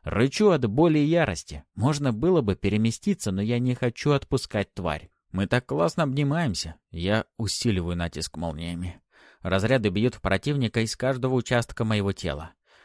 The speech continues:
Наш рёв сливается, голова больше не может ни о чём думать, кроме того, чтобы спалить выродка.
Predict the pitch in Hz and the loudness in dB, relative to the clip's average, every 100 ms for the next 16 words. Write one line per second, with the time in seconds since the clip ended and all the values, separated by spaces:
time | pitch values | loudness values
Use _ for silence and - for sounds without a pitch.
0 | _ 131 139 - 123 139 120 - 104 117 | _ -2 0 0 0 0 0 -2 -2 0
1 | 127 127 101 85 - 80 - - 82 95 | 2 2 2 -2 -6 -8 -12 -10 -4 -2
2 | 123 127 101 110 - 104 101 95 113 104 | 0 0 2 -2 -2 -2 -2 0 0 0
3 | 98 - - 101 95 - 101 92 78 92 | -4 -6 -8 -6 -4 -4 -6 -6 -4 -2
4 | 90 85 - _ - _ - 190 190 170 | -2 -4 -8 _ -20 _ -6 0 0 0
5 | 170 175 - 147 139 - 123 123 120 123 | 0 0 -2 -2 -2 -2 -2 -2 0 -2
6 | 92 - 78 | -2 -6 -12